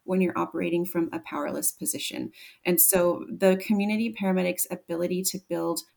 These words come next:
a good network for their patients depends, you know, it, it makes them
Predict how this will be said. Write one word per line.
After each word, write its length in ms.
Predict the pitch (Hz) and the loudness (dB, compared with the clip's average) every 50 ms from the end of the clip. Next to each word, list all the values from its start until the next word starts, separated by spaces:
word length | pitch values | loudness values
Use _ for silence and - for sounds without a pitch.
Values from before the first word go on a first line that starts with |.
| _ - | _ -4
a 80 | 180 170 | -4 -4
good 280 | - - 180 180 175 | 0 0 2 2 4
network 600 | 180 175 165 170 - - - 185 185 196 196 - - - - | 4 4 2 2 0 0 2 2 2 2 2 -2 -10 -14 -12
for 200 | - - - 185 | -8 -4 -2 0
their 140 | 175 175 175 | 0 0 -2
patients 540 | - - 185 175 - - 196 196 190 - - | -2 -2 -2 -2 0 0 2 2 2 2 0
depends, 880 | - - - 180 185 - - 180 170 165 165 160 160 - - - - - | 0 -2 -4 -4 -4 -2 0 2 2 4 4 4 4 4 2 2 0 -2
you 140 | - 180 165 | 0 0 2
know, 160 | 160 160 160 | 2 2 0
it, 200 | - - - - | 0 0 0 2
it 200 | - - - - | 2 2 4 4
makes 320 | 196 190 190 190 - - | 4 4 6 4 2 0
them 320 | - 190 185 180 185 185 | 0 0 2 2 0 -2